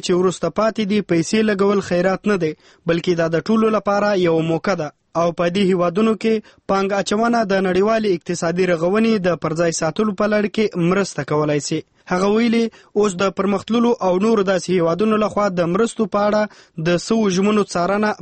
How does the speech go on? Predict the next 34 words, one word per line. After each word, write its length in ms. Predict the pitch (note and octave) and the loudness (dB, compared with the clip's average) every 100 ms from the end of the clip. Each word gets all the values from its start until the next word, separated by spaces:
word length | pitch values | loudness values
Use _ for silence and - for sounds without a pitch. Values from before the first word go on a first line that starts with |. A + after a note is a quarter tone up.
| E3 | -2
باوري 280 | D#3+ D#3+ D#3+ F#3+ | 0 2 0 0
کول 200 | G#3 F3+ | 0 -2
پکار 280 | C#3+ D#3+ D#3 D#3 | -4 -4 -2 -2
دي. 80 | D#3 - - - - | -4 -6 -20 -10 -4
هغه 180 | D#3+ E3+ | -2 0
ځکه 240 | G#3 G3+ A3+ A3 _ _ | 0 0 0 0 _ _
چې 100 | - G3 | -2 0
له 40 | G3 | 2
موږ 120 | G#3+ G#3+ | 2 0
سره 140 | G3+ G3 F#3 | 0 0 0
داسې 220 | F3 - F3 | -2 -2 0
بې 100 | E3 - | 0 0
شمېره 300 | G#3 A3+ F#3+ E3+ | 0 2 0 -2
ژمنې 260 | E3+ D#3+ - | -2 -2 0
سوي 200 | G#3 A3 | 2 2
وې 160 | A3 A3 G#3+ - _ - | 2 2 -2 -10 _ -4
چې 100 | F#3 E3+ | 0 0
له 60 | D#3 | -2
سخاوته 460 | D#3 D#3+ F3 F#3 E3 E3+ | -4 -2 0 0 -2 -2
ډکې 220 | G#3 A3 | 0 0
وې، 140 | A3 A3 - - - | 2 0 -4 -14 -4
خو 160 | E3 | -2
تر 160 | D#3+ E3 | 0 -2
اوسه 320 | F3+ G#3+ - G#3+ A3 - | 0 0 0 -2 -2 -4
ټولې 240 | F#3 F3+ E3+ | 0 0 0
پوره 220 | E3+ D#3+ - | 0 -2 0
سوي 180 | F3 F3+ | 0 2
نه 60 | F#3 D#3 | 0 -2
دي. 60 | - _ - | -10 _ -2
نو 160 | E3 | -2
ځکه 360 | E3 G#3+ G#3 G#3+ F3+ | 0 -2 0 -2 0
د 100 | E3+ E3 | 0 0
حساب 360 | - G#3 G3 F#3+ | 0 -2 -2 -4
کتاب 240 | - G3 | -2 -2